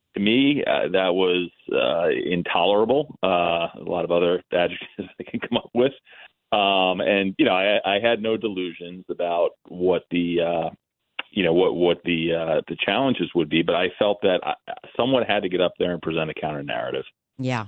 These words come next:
Speaker 2: Well, that's what democracy is all about. And we did see Republicans make gains in, and I've said this a million times, make gains in all sixty-two counties in New York State, including Manhattan. So,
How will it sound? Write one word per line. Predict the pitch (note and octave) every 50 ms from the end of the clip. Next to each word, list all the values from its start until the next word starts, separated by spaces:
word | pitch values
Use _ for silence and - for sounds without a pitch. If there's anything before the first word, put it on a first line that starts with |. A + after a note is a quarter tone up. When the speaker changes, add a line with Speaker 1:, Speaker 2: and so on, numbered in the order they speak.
| - _ _ _ - - - - - _ -
Speaker 2:
Well, | E3 E3 E3
that's | F3+ F3+ F#3 - -
what | F#3 F#3 -
democracy | F3+ E3 D#3+ D#3+ E3+ - D#3+ D#3+ - E3+ D#3+
is | C#3+ D#3+
all | D3+ D3 C3
about. | C3 B2 D#3+ F#3 G3 D3+ C3+ A2+ A2+ - - - - _
And | C#3+ D3 D3 D3 C#3+ C#3+ D3 D3 D3 D3 D3+ D3+ D3+ C#3+
we | D#3 E3 G3 G#3
did | F#3 D3+ D3 A3 C4 C4 B3
see | - - - D#4 D4 C#4 A3+ E3+ D#3 E3+ G#3+ B3 C4 - -
Republicans | D#3 F3 F#3 F3+ - G3 G3+ G3+ G#3+ G#3+ G3+ - F3+ E3 D#3+ D#3+ D#3+ D3+
make | D#3 D#3+ E3 D#3+ - _ _ _
gains | E3+ F3+ F3+ F3 D#3+ D3+ D3 D3+ D3 - - -
in, | - D3 D#3 D3+ D3+ D3 D3 -
and | - C#3
I've | C3 B2
said | - D#3 C#3
this | - B2+ -
a | B2+
million | B2 A#2+ B2 B2 A#2+ A#2+
times, | A#2 - D3+ C#3 C3+ B2 A2+ B2 - - _ _ _ _ _ -
make | E3 F3 E3+ -
gains | F3+ F3+ E3+ E3 D#3+
in | D#3+ D3+
all | - - D#3 E3 E3+ E3+
sixty-two | - - - D#3+ - - - D#3 - D#3
counties | D3 - E3+ D#3+ D#3 D3 C#3+ C#3
in | C#3+ C#3+
New | C#3+ C#3
York | C3+ C3 C3 -
State, | - - D#3 C#3+ - - _ _ _ _
including | - E3+ E3+ E3 - - - A3 A3+ B3 G#3+ G3 D#3+ D3 C#3+ D3 - -
Manhattan. | D3 D3 C#3+ C#3+ D3 D3+ F#3 G3+ G#3 G#3+ - D3+ A2 A2 C3+ - - - - _ _
So, | - - A#3+ A#3 A3+ G#3+ - -